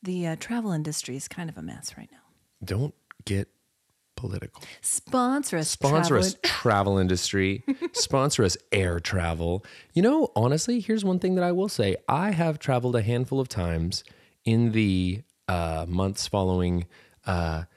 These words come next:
Speaker 2: the covid nineteen, uh, pandemic. And guys, the covid nineteen pandemic. And it was, uh, we had to quarantine. And guys,
Speaker 1: <laughs>
Speaker 2: uh, I've heard,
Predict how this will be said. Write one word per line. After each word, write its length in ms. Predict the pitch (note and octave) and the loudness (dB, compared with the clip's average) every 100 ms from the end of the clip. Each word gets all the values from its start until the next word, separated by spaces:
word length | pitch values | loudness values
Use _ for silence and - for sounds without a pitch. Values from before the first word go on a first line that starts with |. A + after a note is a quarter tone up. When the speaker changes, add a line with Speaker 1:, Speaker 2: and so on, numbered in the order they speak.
| _ - | _ -10
Speaker 2:
the 80 | G#2 | -6
covid 520 | - A2+ G#2 G2+ F#2+ | -2 0 2 0 0
nineteen, 760 | G2 F#2 F2 F2 D#2+ D#2+ E2+ G#2 _ - F4+ - - _ - | -2 -2 -4 -4 -4 -4 -6 -10 _ -8 -8 -10 -20 _ -4
uh, 220 | F2+ E2+ | -2 -2
pandemic. 800 | - G#2 F#2 F2+ E2+ D#2 - - - _ - | -2 -2 0 0 -2 -4 -8 -14 -20 _ -4
And 320 | G#2+ F#2 F2+ - A2+ | 0 2 0 -4 -4
guys, 640 | A#2+ B2+ C#3 C#3+ C3+ - - | -2 0 -2 -2 -4 -8 -4
the 100 | B2+ | -2
covid 300 | - F3+ F3+ | 2 4 4
nineteen 320 | F3+ F3+ F#3+ | 2 2 2
pandemic. 580 | E3+ A#2+ G2 D#2+ D#2 - _ _ - | 2 2 2 0 -4 -8 _ _ 0
And 120 | A#2+ | 2
it 100 | B2+ | 4
was, 240 | C3+ C3+ B2 | 4 2 4
uh, 460 | A#2 G#2 G2 G2 G#2 | 4 6 4 2 -2
we 140 | A#2 | -2
had 120 | A2+ F#2+ | 0 0
to 60 | |
quarantine. 960 | F#2 D3 D3 D3 C#3+ G2+ E2 D#2 D2 D#2 - _ _ | -2 0 2 0 -2 -4 -2 -4 -8 -14 -20 _ _
And 220 | G#2+ G2 | -2 0
guys, 680 | G2 A#2+ B2+ C3 C3 B2 - - | 0 -2 -2 -4 -6 -8 -10 -14
Speaker 1:
<laughs> 120 | - D#4+ D4+ D#4 C#4+ D4 C#4+ - | -16 -12 -10 -8 -10 -12 -8 0
Speaker 2:
uh, 180 | G#2 - | 2 2
I've 160 | A2 | 0
heard, 320 | B2 C3+ C3 | 2 2 2